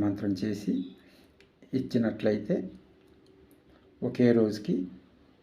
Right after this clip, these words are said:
మీకు ఈ యంత్రం పనిచేస్తుంది. లేదు అనుకున్నప్పుడు కనీసం ఇరవై నాలుగు గంటలు పూజ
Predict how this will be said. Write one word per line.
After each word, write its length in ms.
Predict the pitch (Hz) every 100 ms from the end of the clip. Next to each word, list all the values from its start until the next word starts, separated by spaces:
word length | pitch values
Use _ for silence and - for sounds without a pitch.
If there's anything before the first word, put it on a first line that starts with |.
| _ _ _ _ _ _ -
మీకు 220 | 110 107 156 135 - - - -
ఈ 40 | 120
యంత్రం 320 | 110 101 123 170 - - - - - - - - - - - - - - - - - - - -
పనిచేస్తుంది. 760 | 120 110 101 95 - 101 98 95 - - - - - - - - - - _ - _ _ - - - - - - - - - 131
లేదు 200 | 147 147 147
అనుకున్నప్పుడు 640 | 139 135 135 131 143 196 - - - - - - - - - - - - -
కనీసం 360 | 139 143 151 156
ఇరవై 200 | 135 131 127
నాలుగు 200 | 120 117 120
గంటలు 260 | 120 139 196 - -
పూజ 160 | 127